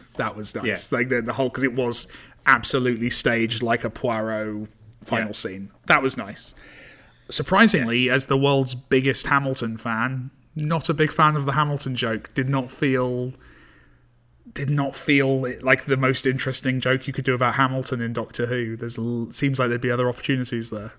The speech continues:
Speaker 1: But anyway.
Speaker 2: It feel, again, it feels like, why is she doing so many, like,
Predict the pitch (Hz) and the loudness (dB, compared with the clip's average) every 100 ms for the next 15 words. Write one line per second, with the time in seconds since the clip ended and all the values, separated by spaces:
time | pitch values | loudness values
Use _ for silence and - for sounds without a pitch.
0 | - 117 104 104 - - - - _ _ | -6 -4 -4 -8 -14 -18 -16 -18 _ _
1 | - 165 - 240 240 233 160 214 254 185 | -14 -12 -4 0 0 0 -2 2 2 0
2 | 151 143 - 202 185 170 170 - - 185 | -4 -8 -4 -2 -2 -4 -6 -8 -16 -12
3 | 233 - 233 208 220 208 190 170 160 | -10 -8 -6 -8 -6 -4 -2 -2 -4